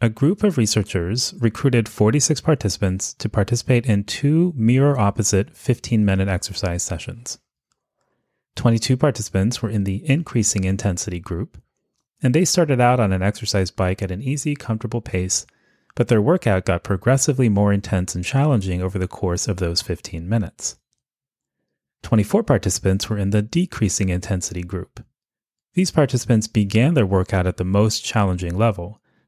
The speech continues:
but the intensity gradually decreased to an easy, comfortable pace over the course of those fifteen minutes.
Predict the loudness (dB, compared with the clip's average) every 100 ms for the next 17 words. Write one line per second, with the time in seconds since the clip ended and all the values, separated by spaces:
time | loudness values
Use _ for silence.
0 | -2 2 4 4 4 2 2 2 0 2
1 | 2 2 2 2 2 2 0 0 -4 -2
2 | -6 -10 -4 -2 2 2 4 0 2 0
3 | 0 0 -2 0 0 2 0 0 0 0
4 | -2 -2 -4 -2 -2 -2 -2 -6 -8 -10
5 | -2 -2 -2 -8 -12